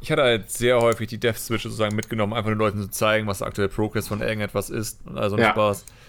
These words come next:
Speaker 1: Was einfach super geil ist. So auch so ein Pitchen oder sonstiges, einfach mal mitnehmen und sagen so, "Ey, guck mal hier, guck mal, wie das läuft" oder all so ein Spaß.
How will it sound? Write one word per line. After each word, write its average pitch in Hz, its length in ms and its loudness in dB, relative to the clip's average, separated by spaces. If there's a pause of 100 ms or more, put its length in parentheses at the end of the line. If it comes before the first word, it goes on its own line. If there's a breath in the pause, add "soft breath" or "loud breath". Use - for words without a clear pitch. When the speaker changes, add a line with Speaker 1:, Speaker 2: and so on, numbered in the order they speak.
(180 soft breath)
Speaker 1:
Was 120 100 0
einfach 143 220 4
super 120 300 0
geil 107 240 4
ist. 98 220 -4
So 123 120 4
auch 135 100 4
so 143 120 -2
ein 127 40 -4
Pitchen 151 460 -2
oder 135 120 4
sonstiges, 127 600 0
einfach 131 260 0
mal 120 120 2
mitnehmen 120 340 0
und 110 60 -2
sagen 113 240 0
so, 117 80 -4
"Ey, 120 200 2
guck 123 140 -4
mal 117 100 2
hier, 123 280 2 (200 soft breath)
guck - 140 -6
mal, 113 100 2
wie 113 60 2
das 110 180 0
läuft" 120 400 2 (120)
oder 117 200 0
all 120 140 0
so 123 60 0
ein 117 40 -4
Spaß. 120 400 0